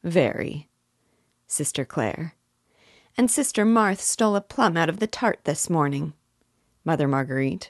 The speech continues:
to Sister Marthe. "That was wrong, very wrong." Sister Clare. "Oh, but such a little look." Sister Marthe. "Such a little plum."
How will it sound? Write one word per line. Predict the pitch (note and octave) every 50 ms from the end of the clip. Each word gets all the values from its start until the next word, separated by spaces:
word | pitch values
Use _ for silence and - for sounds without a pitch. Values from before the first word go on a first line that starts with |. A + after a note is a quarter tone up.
| _ _ _
to | - D#3+
Sister | D3 - - A#2+ - - B2
Marthe. | B2+ C3+ C#3+ C3+ A#2+ C#3 F3 - - - _ _ _ _ _ _ _ _ _ _ _ _ _ _ -
"That | D3+ D#3 B2 -
was | - D3+ D#3 E3
wrong, | E3+ D#3 D3 B2 F#2+ A2 C3 C#3+ D3 D3 - _ _ _ _
very | - - E3 E3 D3 C3 G#2+ G#2 A#2 A#2
wrong." | A#2+ A#2 A2 F2 E2 - - D#3+ D#3+ - _ _ _ _ _ _ _ _ _ _ _ _ _ _
Sister | - - - D#3 - - C3+ C3
Clare. | - - E3 C3 B2 B2 C#3 D3 - _ _ _ _ _ _ _ _ _ _ _ _ -
"Oh, | F#3 E3+ D#3 D#3 D#3 D#3 F3 G3+ G3 - _ _
but | - A3+ -
such | - - B3 - -
a | G3+ F#3+
little | G3 G3 G#3 G3+ D#3+ C#3+ C#3+ C#3+
look." | C#3 C3+ D3+ - - - - - - _ _ _ _ _ _ _ _
Sister | - - C#3+ - - C#3+ C#3
Marthe. | C3+ B2+ C3 C#3+ F3+ F3+ - _ _ _ _ _ _ _ _ _ _ _
"Such | - - F4+ C#4+ - B3+
a | A#3
little | A#3+ B3 A#3+ A3+ A3 A3
plum." | - - - D#4 C#4 G3 C#3 F#2+ C2+ - -